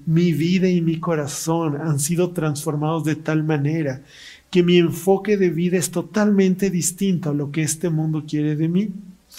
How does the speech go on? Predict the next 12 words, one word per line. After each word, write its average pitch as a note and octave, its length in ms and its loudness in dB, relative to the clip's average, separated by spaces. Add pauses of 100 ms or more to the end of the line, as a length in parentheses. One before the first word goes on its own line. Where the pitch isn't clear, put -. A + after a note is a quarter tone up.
(420)
Mis F3+ 180 2
hermanos, F#3+ 600 2
cuando E3+ 380 0
Dios F3 360 0
obra, D3 400 0 (680)
Dios D#3 440 2
dice D#3 320 -2
que D#3 100 -2
nos D3 180 -2
hace D#3 280 -2
nuevas D3+ 500 -2
criaturas. C3 840 -10